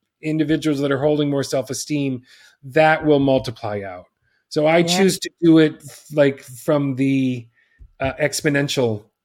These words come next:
Speaker 1: side of helping
Speaker 2: Yeah.
Speaker 1: ten people a week, then those ten people feel better, so they don't get mad at ten other people.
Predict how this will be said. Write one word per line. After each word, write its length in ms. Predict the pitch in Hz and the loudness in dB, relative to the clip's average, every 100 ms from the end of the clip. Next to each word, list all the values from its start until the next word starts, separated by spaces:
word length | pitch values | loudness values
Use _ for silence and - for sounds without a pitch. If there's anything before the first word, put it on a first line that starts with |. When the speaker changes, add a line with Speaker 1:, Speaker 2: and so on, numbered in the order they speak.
| _ - | _ -12
Speaker 1:
side 480 | - 131 117 117 | -4 -2 0 -2
of 260 | 117 113 - _ - | -2 -6 -12 _ -6
helping 400 | - 156 165 151 | 0 0 2 0
Speaker 2:
Yeah. 60 | |
Speaker 1:
ten 220 | 190 165 151 | 0 -2 -2
people 260 | 156 139 135 | -6 -4 -2
a 80 | 131 | 0
week, 400 | 127 131 131 - _ _ _ _ _ | 0 -2 -6 -20 _ _ _ _ _
then 180 | 151 143 | -2 2
those 200 | 151 151 | 2 2
ten 200 | - 147 | 0 -2
people 240 | 151 147 | -2 -2
feel 200 | 127 151 127 | -2 -2 2
better, 300 | 131 131 127 | 2 2 0
so 160 | - | -2
they 140 | 127 147 | 0 0
don't 140 | 147 135 | 0 0
get 120 | 135 | 0
mad 260 | 143 151 | 2 2
at 120 | 139 - | 2 -2
ten 160 | 139 | -4
other 160 | 127 120 | -4 -6
people. 560 | 117 127 127 123 139 | -8 -6 -4 -4 -6